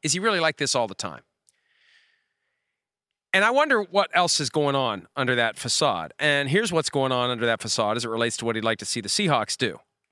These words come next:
Now that they are knocking on the door again. He told me during the twenty eighteen season, it feels like two thousand twelve all over again, which implies twenty nineteen could be twenty thirteen, i e Super Bowl win.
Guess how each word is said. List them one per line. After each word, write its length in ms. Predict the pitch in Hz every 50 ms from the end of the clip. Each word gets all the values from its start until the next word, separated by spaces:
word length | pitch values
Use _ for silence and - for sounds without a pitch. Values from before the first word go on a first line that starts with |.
| _ _ _ _ _ _ _ _ _ _ _ _ _ _ _ _ _ _ _ _ _ -
Now 280 | 113 139 139 143 170 196
that 160 | 202 185 -
they 180 | 190 170 170
are 400 | 160 156 151 147 147 143 131 110 - _
knocking 380 | - 143 156 165 160 - 160 147
on 140 | 139 139 131
the 80 | 127
door 240 | 117 156 165 147 131
again. 260 | 110 82 87 73 - - _ _ _ _ _ _
He 140 | - 190 214
told 240 | - 240 226 208
me 80 | 202 190
during 160 | - 185 175
the 80 | 156 143
twenty 260 | - 160 156 147 143
eighteen 380 | 147 165 160 - 151 139 127 107
season, 340 | - - 120 113 101 120
it 80 | 113 -
feels 180 | - 135 131 113
like 200 | 131 120 - -
two 160 | - 135 117
thousand 280 | - 123 117 101 104
twelve 280 | - - 135 120 113 110
all 160 | 107 110 131
over 180 | 143 139 117 110
again, 240 | 101 92 110 117 113
which 160 | 113 - -
implies 540 | 117 101 - 123 120 120 120 113 107 - - - - - _ _
twenty 220 | - - 135 127 123
nineteen 460 | 123 139 160 151 - 131 123 120 113
could 140 | - 123 98
be 100 | 120 110
twenty 260 | - - 117 113 107
thirteen, 460 | - - 147 139 - - 131 117 110
i 200 | 92 101 113 113
e 200 | 113 120 117 117
Super 260 | - - 214 190 165
Bowl 240 | 135 117 123 113 101
win. 220 | 95 95 82 71